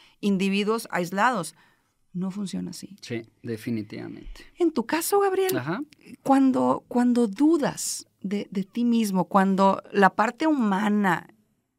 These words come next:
Speaker 1: llega, porque
Speaker 2: <laughs>
Speaker 1: somos humanos, ¿verdad? No somos extraterrestres. Cuando llega el cansancio, cuando llega el, el, el, el estar abrumado, cuando llega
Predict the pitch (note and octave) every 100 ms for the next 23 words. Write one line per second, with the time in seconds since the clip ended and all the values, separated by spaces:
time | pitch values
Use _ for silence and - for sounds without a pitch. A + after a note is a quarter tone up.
0 | _ - D#3+ E3+ F3 E3+ D#3 - C#3+ -
1 | C#3 - - - - - D#3+ F#3+ D3+ D3
2 | C#3+ C3+ C#3 D#3 F3+ E3+ E3+ F#3 F#3 F#3
3 | - D#3 - - D3+ - D#3 - - -
4 | - F#3+ - - D4 C#4+ D4 D#4+ E4+ G4
5 | - A#3+ - F3 G#3+ - A3 - G#3 G#3
6 | G#3+ A3 A#3 C4+ D4+ - - - - -
7 | A3 - G#3 G3 F#3+ - G#3 G#2+ - G3+
8 | G3 F3+ G3+ A3 A3+ F#3+ E3 F3+ A3 G#3+
9 | G3 G3 F#3+ G3 G3 G#3 A#3 -